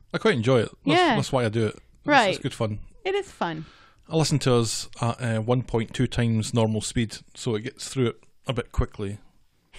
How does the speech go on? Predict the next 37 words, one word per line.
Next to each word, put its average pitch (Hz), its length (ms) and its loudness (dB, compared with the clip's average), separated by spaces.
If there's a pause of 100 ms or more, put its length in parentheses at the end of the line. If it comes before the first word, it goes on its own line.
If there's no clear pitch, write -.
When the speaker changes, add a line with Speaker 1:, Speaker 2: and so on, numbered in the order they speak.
(420)
Speaker 1:
Uh, 113 300 -2
so - 640 -4
Speaker 2:
I'm 285 100 0
sure, 233 480 -4 (100)
I'm 214 120 -12
sure 214 240 -6
I 202 80 -4
sound 214 320 -6 (340)
lovely 277 280 0
at 214 120 -6
that 196 220 -6
speed. 175 480 -8 (160)
Speaker 1:
It's - 240 -6
like 127 260 -2
Alvin 127 300 2
and 110 100 2
the 107 60 0
Chipmunks - 520 -2
talking 127 320 4
about 113 220 4
Speaker 2:
<laughs> - 60 -2
Speaker 1:
Coronation 113 400 2
Street. - 420 -4 (160)
<laughs> 151 60 2 (1300)
Yeah, - 100 4
so - 100 -2
we 185 80 4
spend, 269 260 -2
like, 175 180 -2 (760)
a 165 60 -4
couple 220 240 -2
hours 190 180 4
watching 120 380 0
it. 120 100 -6 (680)
I 156 100 -4
spend 131 880 -4 (920)
probably 104 680 -4